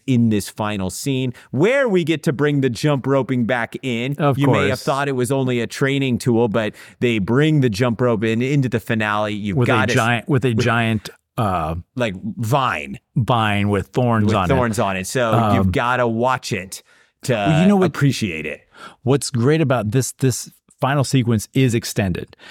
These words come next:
Speaker 2: Uh, but what's great is,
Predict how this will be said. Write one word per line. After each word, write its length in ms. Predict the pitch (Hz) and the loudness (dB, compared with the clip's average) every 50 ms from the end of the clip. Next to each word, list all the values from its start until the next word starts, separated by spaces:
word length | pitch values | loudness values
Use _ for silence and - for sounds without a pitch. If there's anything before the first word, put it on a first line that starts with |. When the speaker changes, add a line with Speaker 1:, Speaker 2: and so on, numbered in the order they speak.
| - - - - _ _ _ - | -20 -20 -20 -20 _ _ _ -2
Speaker 2:
Uh, 520 | 131 117 107 98 92 87 82 76 78 101 - _ _ _ _ _ _ _ _ _ | 0 2 2 2 2 0 0 -2 -2 -4 -6 _ _ _ _ _ _ _ _ _
but 80 | - 117 | -2 0
what's 260 | 107 135 127 - - - - _ _ _ _ _ _ _ | 0 0 -2 -2 -6 -12 -16 _ _ _ _ _ _ _
great 460 | - 120 117 135 170 170 143 123 - _ | -2 0 2 2 2 2 0 -2 -4 _
is, 420 | - 131 123 113 107 107 104 101 | 0 2 2 4 2 2 0 -2